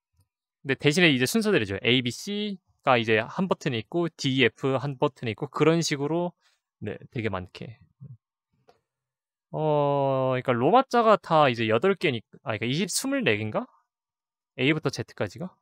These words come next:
스물네 개니까 세 개씩 넣는다는 가정하에면 여덟 버튼에 다 들어가죠. 삼팔, 이십사니까.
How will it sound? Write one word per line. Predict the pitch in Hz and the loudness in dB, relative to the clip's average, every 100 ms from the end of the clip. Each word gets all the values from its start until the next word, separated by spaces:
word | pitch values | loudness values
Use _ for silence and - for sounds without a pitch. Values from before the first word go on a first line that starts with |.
| _ | _
스물네 | - 226 247 135 113 | -12 -6 -2 0 -2
개니까 | 185 202 - 165 156 151 147 139 147 - _ _ | -2 -6 -4 -2 0 0 0 -2 -6 -14 _ _
세 | - 254 | -6 -2
개씩 | 254 226 | -2 0
넣는다는 | 156 165 196 180 | 0 2 2 2
가정하에면 | - 139 175 175 208 196 185 117 | -2 -2 -2 -2 -4 -2 0 0
여덟 | 127 196 190 185 185 180 180 180 175 170 165 160 | 2 4 4 4 4 4 4 2 2 2 0 0
버튼에 | 151 - 139 | 0 0 -6
다 | - 120 | -6 -6
들어가죠. | 120 104 113 156 | -4 -4 -8 -12
삼팔, | 175 170 139 | -12 -8 -8
이십사니까. | 92 - 98 92 - 120 | -10 -10 -14 -14 -20 -20